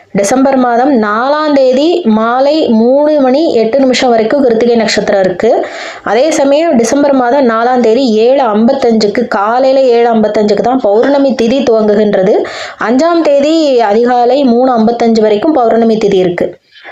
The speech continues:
அதனால டிசம்பர் மூணு, டிசம்பர் நாலு, இதுல எந்த நாள்ல நம்ம பரணி தீபம் ஏத்தணும், எந்த நாள்ல திருக்கார்த்திகை தீபம் ஏத்தணும் அப்படின்னா,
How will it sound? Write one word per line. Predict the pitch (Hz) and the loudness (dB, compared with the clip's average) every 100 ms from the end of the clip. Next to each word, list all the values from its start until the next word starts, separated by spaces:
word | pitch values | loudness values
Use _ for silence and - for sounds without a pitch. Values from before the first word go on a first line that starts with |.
| - | -8
அதனால | - 208 226 277 226 233 | -4 -2 0 0 0 0
டிசம்பர் | 214 226 302 330 | 0 0 0 2
மூணு, | 262 262 294 311 339 | 2 2 2 2 0
டிசம்பர் | - 220 220 254 240 | 0 -2 0 0 0
நாலு, | 214 214 220 | 0 0 0
இதுல | 196 226 220 | 2 2 2
எந்த | 196 240 302 | 2 0 0
நாள்ல | 262 262 | 0 0
நம்ம | 269 240 233 | 0 0 0
பரணி | 220 220 233 | 0 0 0
தீபம் | 214 220 | 0 0
ஏத்தணும், | 214 208 226 | 0 0 0
எந்த | 247 208 262 | 0 2 0
நாள்ல | 247 240 247 | 2 0 0
திருக்கார்த்திகை | - 214 240 240 220 208 | 0 0 0 0 0 2
தீபம் | 196 196 208 | 2 0 0
ஏத்தணும் | 190 190 190 202 | 0 0 -2 -2
அப்படின்னா, | 185 190 208 | 0 0 0